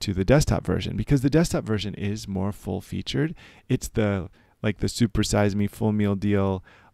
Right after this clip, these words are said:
awesome, best version of ArtRage. But,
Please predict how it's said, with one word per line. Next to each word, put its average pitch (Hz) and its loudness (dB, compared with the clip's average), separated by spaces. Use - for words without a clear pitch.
awesome, 101 0
best 101 0
version 95 2
of 90 -2
ArtRage. 95 2
But, 117 -2